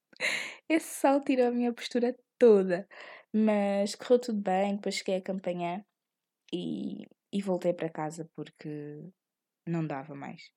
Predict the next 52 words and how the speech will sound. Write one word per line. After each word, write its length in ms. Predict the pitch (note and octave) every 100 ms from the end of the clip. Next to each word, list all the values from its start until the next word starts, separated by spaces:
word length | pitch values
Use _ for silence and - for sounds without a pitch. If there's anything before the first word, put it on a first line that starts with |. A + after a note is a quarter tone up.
| _ _ _ -
Podia 240 | F#3 F#3+
ter 140 | F#3+
aproveitado 500 | F#3+ F#3+ F#3 F3+ F#3
um 80 | F#3
bocadinho 380 | F#3 F#3 F3 F3
mais 320 | E3+ E3+ F3
o 60 | F3
meu 120 | E3
dia, 300 | E3+ E3+ F#3
porque 200 | G#3+ -
ainda 160 | F#3+ F#3+
tinha 200 | F#3+ F3+
um 80 | F3+
sítio 420 | F#3+ G3+ F3 -
que 80 | E3+
eu 60 |
gostava 400 | E3 - E3+ F3
de 100 | E3+
ir 120 | E3+ F#3+ _
e 60 | G3
que 100 | A#3+
até 160 | A#3+
hoje 140 | F4 F4
ainda 140 | E4+
não 140 | D4+ D#4
fui. 400 | - A3+ G#3 - _ _ _ _ _ _ _
Hoje 160 | A#3+ B3
eu 40 |
tô 120 | C#4+ D4
de 80 |
folga, 320 | - - G#3+ A3+
se 80 |
calhar 260 | - A#3+ B3
hoje 180 | B3+ A#3+
eu 60 |
vou 140 | A#3+ A#3+
até 180 | A#3 A3+
lá. 220 | E3+ F#3+ _ _ - _ _ _ -
Ahm, 720 | G3 G3 F#3+ F#3 F#3+ G3 G3+
mas 200 | - G3+
sim. 260 | G#3+ F#3+ - _ - - _ _ _ _ _ _ _ _ _ - _ _
O 60 | -
que 60 |
é 20 | G#3
que 60 |
eu 20 | F#3+
tava 140 | F#3+
a 40 |
dizer? 280 | F3+ A3 D#4 -
Ah, 120 | F#3
sim. 240 | F#3+ E3+ - -
Ahm, 800 | F#3 F3+ F3 F3+ F3+ F3 F3